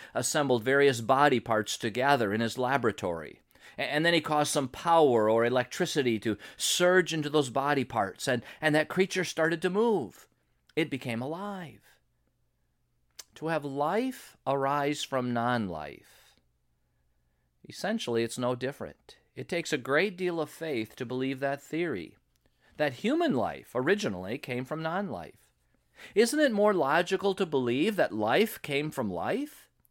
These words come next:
To believe that the first living thing came from something already living,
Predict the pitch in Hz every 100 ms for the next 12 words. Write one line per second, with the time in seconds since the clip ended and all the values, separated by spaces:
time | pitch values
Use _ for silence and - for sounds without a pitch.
0 | _ - - 185 165 170 190 208 226 185
1 | - 147 185 - 147 160 196 185 - 117
2 | 160 190 151 147 165 160 147 - 135 135
3 | 170 196 - 117 104 92 117 185 190 156
4 | 175 226 254